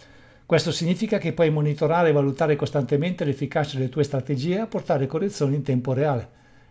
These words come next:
Non devi fare altro che affidarti alla sua, alla mia, alla sua, non devi fare affidamento solo sulla speranza o sull'intuito come fanno in tanti,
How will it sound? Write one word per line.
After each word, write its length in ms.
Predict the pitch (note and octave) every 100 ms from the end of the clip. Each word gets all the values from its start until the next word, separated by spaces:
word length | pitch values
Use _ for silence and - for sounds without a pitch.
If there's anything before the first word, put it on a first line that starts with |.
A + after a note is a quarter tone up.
| _ -
Non 180 | D3
devi 220 | D3 E3+ D3
fare 240 | D#3+ E3
altro 480 | C3 C3 B2+ E3 - - - -
che 160 | D#3 D3
affidarti 840 | A#2 - D3+ C3+ B2 - E3+ - -
alla 220 | D3 C#3
sua, 360 | B2 D#3 D3+ - - - -
alla 220 | C3+ C3
mia, 140 | D3 C#3+ - _ _ _ _ - -
alla 200 | D3 C#3+
sua, 260 | - F#3 - E3 G3 - - - - - - - - -
non 180 | D3+ D#3+
devi 260 | G3 D3+
fare 480 | - C3+ A#2+ B2 C3
affidamento 760 | C3 - C3+ C3+ C#3+ C#3+ B2 C3+
solo 440 | - E3+ E3+ D3
sulla 400 | - C#3+ C#3+ C#3+
speranza 880 | - - C#3+ D3 E3+ E3 C#3 D#3 D3
o 60 | C3+
sull'intuito 760 | D3+ C3+ C3+ - E3 E3 D3
come 180 | C#3+ B2+
fanno 240 | D3 C3+
in 100 | B2+
tanti, 500 | A#2+ C3 A2 A2 B2+